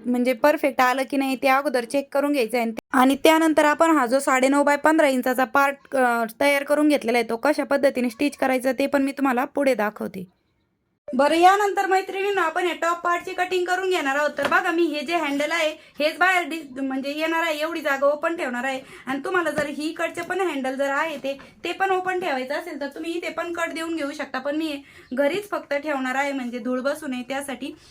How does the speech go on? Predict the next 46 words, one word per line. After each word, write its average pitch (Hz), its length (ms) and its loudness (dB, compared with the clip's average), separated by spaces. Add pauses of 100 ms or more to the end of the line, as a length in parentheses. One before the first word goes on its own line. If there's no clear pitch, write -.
(140)
तर 294 100 0
बघा, 359 240 2
हिची 330 300 -6
राईट 349 240 0
साइड 285 240 -2
आपण 285 220 -2
आतल्या 320 380 -2
साईडने 285 280 -6
ठेवलेली 277 340 -6
आहे 285 100 -4
आणि 254 160 -6
रॉंग 302 220 0
साइड 277 240 -6
बाहेरून 285 320 -2
आहे, 254 140 -4 (380)
जशी 359 220 -4
की 311 120 -6
याची 311 220 -2
पण 330 220 -2
रॉंग 330 220 2
साइड 269 220 -2
बाहेरून 277 320 0
आहे 277 180 -6 (280)
आणि 262 220 0
राईट 302 220 0
साइड 269 300 -2
म्हणजे 254 280 -2
आतमधून 302 560 -4
आहे. 247 100 -4
नंतर 269 380 -6
ते 302 60 -4
आपण, 294 220 -2 (360)
अ, 254 320 -2
फोल्ड, 294 340 -2
सुईची 339 340 -8
करून 330 280 -4
घेणार 254 260 -4
आहोत. 220 160 -8 (100)
तर 262 80 -8
बघा, 320 240 -2
अशा 330 180 -8
पद्धतीने 277 440 -8
आपण 262 240 -6
ठेवून 285 320 -6
घेतलेलं 254 340 -6
आहे 247 340 -12